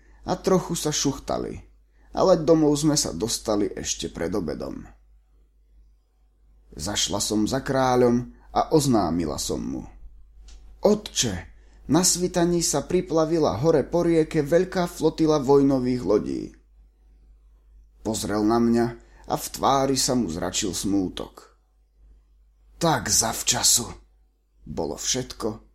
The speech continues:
čo povedal. Viem, kým som bola, a môžem vám povedať, kým som mohla byť, ale ja teraz existujem len v týchto riadkoch,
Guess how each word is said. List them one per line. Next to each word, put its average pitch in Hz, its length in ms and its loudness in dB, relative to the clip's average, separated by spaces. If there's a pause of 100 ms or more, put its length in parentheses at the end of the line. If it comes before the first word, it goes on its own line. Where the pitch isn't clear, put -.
(340)
čo - 160 -4
povedal. 65 560 -4 (2500)
Viem, 127 480 4 (400)
kým 98 320 -4
som 76 240 -2
bola, 90 400 -2 (480)
a - 80 -4
môžem 160 400 2
vám 123 320 -2
povedať, 156 560 2 (240)
kým 180 240 0
som 156 240 0
mohla 139 400 4
byť, - 220 -8 (640)
ale 160 320 2
ja 147 160 4
teraz - 400 -2
existujem 151 800 0
len 160 240 4
v - 80 -8
týchto 113 400 0
riadkoch, - 800 -4